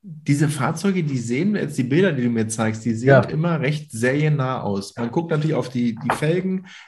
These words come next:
Speaker 1: die sehen dann schon, äh, spezieller aus, aber der Look, fällt mir auf, ist an für sich immer so, dass man die Originalkarosserie beibehält.
Speaker 2: Ja, genau.
Speaker 1: Also du
Speaker 2: Die,
Speaker 1: hast ja gesagt
Speaker 2: ähm, die machen draußen, äh, die machen draußen relativ wenig. Es geht mehr
Speaker 1: Ja, ja.
Speaker 2: um die,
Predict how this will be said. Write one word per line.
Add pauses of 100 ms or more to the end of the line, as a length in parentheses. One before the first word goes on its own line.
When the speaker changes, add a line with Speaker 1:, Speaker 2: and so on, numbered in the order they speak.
(160)
Speaker 1:
die
sehen
dann
schon,
äh,
spezieller
aus,
aber (320)
der
Look,
fällt
mir
auf, (500)
ist
an
für
sich
immer
so,
dass
man
die
Originalkarosserie
beibehält. (240)
Speaker 2:
Ja,
genau.
Speaker 1:
Also
du
Speaker 2:
Die,
Speaker 1:
hast
ja
gesagt
Speaker 2:
ähm,
die
machen
draußen,
äh,
die
machen
draußen
relativ
wenig.
Es
geht
mehr
Speaker 1:
Ja,
ja.
Speaker 2:
um
die,